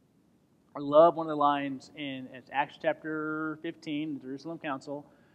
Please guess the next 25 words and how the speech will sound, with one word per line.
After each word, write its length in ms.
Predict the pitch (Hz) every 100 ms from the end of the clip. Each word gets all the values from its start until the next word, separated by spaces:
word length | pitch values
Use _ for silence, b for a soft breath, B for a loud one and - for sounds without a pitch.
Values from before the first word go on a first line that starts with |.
| _ _
where 120 | - 139
Peter's 400 | - 196 185 -
talking, 520 | - 185 170 143 120
and 80 | 156
he's 140 | 151
like, 160 | 170 151
"Hey, 180 | 190 170
let's 240 | 185 185
be 180 | - 196
honest. 580 | 156 156 143 135 - - - _ _ _ _ _ _ _ _ _ _ _ _
We 220 | 151 233
can't 240 | - 196 160
even 220 | 143 135
do 160 | 139 131
all 100 | 123
the 80 |
things 280 | 120 135 123
written 180 | 127 127
in 60 | 123
the 60 |
law, 280 | 123 120 139
and 160 | 147 156
we're 140 | 226
good 280 | 170 208 156
Jews. 540 | 180 247 190 - -